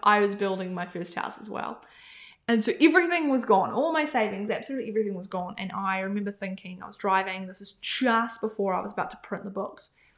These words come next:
And I was like, "What if I fail?" And there was this voice inside of my head that says, "But what if you don't?"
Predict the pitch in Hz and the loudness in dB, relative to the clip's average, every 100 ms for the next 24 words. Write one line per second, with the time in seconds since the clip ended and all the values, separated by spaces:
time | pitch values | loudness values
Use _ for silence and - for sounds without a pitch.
0 | _ _ _ 220 214 214 208 202 - 214 | _ _ _ -6 -4 -2 -4 -6 -8 -8
1 | 220 214 - - - - - _ - - | -6 -8 -8 -8 -10 -12 -16 _ -20 -20
2 | - 208 214 208 - 202 226 226 240 214 | -8 -2 0 0 -2 4 4 4 0 0
3 | 196 190 202 190 - - 190 190 - - | 0 0 -2 -4 -4 -8 -6 -6 -8 -8
4 | 190 196 240 262 - 240 - 175 131 - | -6 -4 -2 -4 -4 -6 -4 -8 -8 -14
5 | - | -20